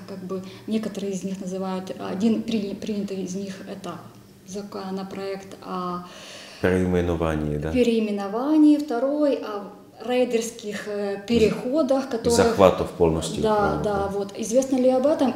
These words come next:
Speaker 1: И что вообще, э, в европейском сообществе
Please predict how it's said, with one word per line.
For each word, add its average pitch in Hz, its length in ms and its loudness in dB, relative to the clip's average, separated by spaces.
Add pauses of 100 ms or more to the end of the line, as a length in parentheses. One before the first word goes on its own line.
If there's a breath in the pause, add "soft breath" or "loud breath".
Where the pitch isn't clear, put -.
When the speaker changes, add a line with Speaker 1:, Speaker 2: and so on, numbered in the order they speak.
(120)
Speaker 1:
И 240 60 2
что 311 280 2
вообще, 277 480 2
э, 202 380 -2 (420 loud breath)
в 208 500 2
европейском 240 600 2
сообществе 214 760 -2